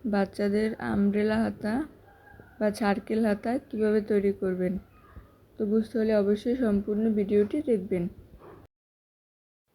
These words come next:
তো আমি একটা লম্বা কাপড় নিয়ে নিলাম। এখন এ-, এর উপরে একটা ভাঁজ দিয়ে দিলাম। এই যে দেখেন, আমি কিন্তু দুটো হাতে একসাথে তৈরি করব। তো এর উপর আর একটা ভাঁজ দিয়ে,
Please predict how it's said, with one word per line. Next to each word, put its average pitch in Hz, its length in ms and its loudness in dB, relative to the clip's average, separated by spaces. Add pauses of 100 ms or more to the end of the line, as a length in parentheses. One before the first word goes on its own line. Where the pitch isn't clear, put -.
(160)
তো - 60 -4
আমি 214 180 2
একটা 208 160 -4
লম্বা 208 260 0
কাপড় 208 320 -4
নিয়ে 214 180 0
নিলাম। 214 300 0 (140)
এখন 214 260 -8 (120)
এ-, - 220 -10 (360)
এর 208 200 4
উপরে 214 320 -2
একটা 208 380 -4
ভাঁজ 202 260 0 (100)
দিয়ে 220 160 0
দিলাম। 190 320 0 (1300)
এই 202 140 0
যে 202 120 2
দেখেন, 196 340 -2
আমি 208 240 2
কিন্তু 214 280 -2
দুটো 208 240 -2
হাতে 220 200 -4
একসাথে 214 380 -4
তৈরি 208 260 0
করব। 185 240 -4 (840)
তো - 140 -20
এর 208 100 0
উপর 220 220 -2
আর 214 160 -2
একটা 214 300 -4
ভাঁজ 220 340 0 (100)
দিয়ে, 247 260 0